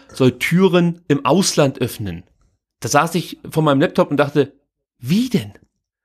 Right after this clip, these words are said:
Also, wie stellen Sie sich denn das vor? Welcher, welcher, also, was ich mir halt immer denke, diese, diese Öffnung nach außen hin oder ich möchte den Markt in China oder sonst wo erschließen. Ich hab das schon mal gesagt, da interessiert sich doch keine alte Sau für einen V F B Stuttgart.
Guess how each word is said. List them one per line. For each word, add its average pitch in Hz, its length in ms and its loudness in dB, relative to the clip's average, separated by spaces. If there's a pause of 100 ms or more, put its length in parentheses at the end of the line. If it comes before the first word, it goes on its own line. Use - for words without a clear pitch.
Also, 160 260 0 (200)
wie 160 80 -2
stellen 180 240 4
Sie 190 80 -2
sich 185 120 -2
denn 196 120 0
das 180 140 2
vor? 233 260 0 (220)
Welcher, 185 500 2
welcher, 175 400 0 (540)
also, 147 180 -6 (100)
was 151 140 -4
ich 196 140 -8
mir 190 100 4
halt 131 120 2
immer 123 120 -6
denke, 110 240 -6
diese, 135 240 -4
diese 131 200 -2
Öffnung 202 360 2
nach 160 200 0
außen 185 280 2
hin 160 140 2
oder 131 180 2 (320)
ich 139 160 -2
möchte 180 260 2
den 135 200 4
Markt 135 320 0
in 143 100 -2
China 180 360 2
oder 135 100 2
sonst 185 260 -2
wo 143 100 4
erschließen. 117 560 -4 (760)
Ich - 100 -4
hab 180 100 -2
das 156 120 0
schon 185 80 0
mal 196 80 0
gesagt, 151 240 0 (240)
da 131 100 2
interessiert 160 320 0
sich 190 80 -8
doch 156 160 -2
keine 175 340 0
alte 165 220 0
Sau 143 200 2
für 170 100 -2
einen 156 100 2
V 156 220 2
F 156 100 -2
B 131 80 0
Stuttgart. - 600 -2